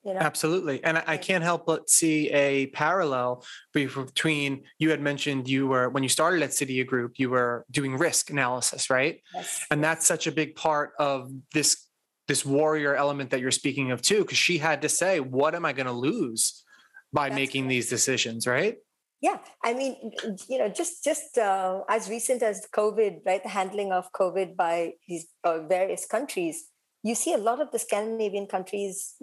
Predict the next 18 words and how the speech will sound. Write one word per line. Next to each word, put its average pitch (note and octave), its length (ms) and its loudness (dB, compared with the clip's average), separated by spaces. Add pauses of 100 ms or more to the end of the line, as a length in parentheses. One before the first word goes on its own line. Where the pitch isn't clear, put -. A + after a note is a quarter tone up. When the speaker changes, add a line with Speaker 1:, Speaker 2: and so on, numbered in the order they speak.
(160)
Speaker 1:
you F#3+ 120 -2
know, F3 160 0
that E3+ 180 0
were F3+ 60 -2
led F#3 380 0 (340)
by F3 180 2
women, F3+ 520 -2 (380)
they G#3+ 120 -2
had A3 160 -2
fewer A3+ 320 0
deaths. - 560 -4
There F3+ 80 -2
was F3+ 120 -6
less G3+ 320 0
volatility G3 600 -2
in F#3+ 100 -4
their F#3+ 120 -2
societies. F3 840 -4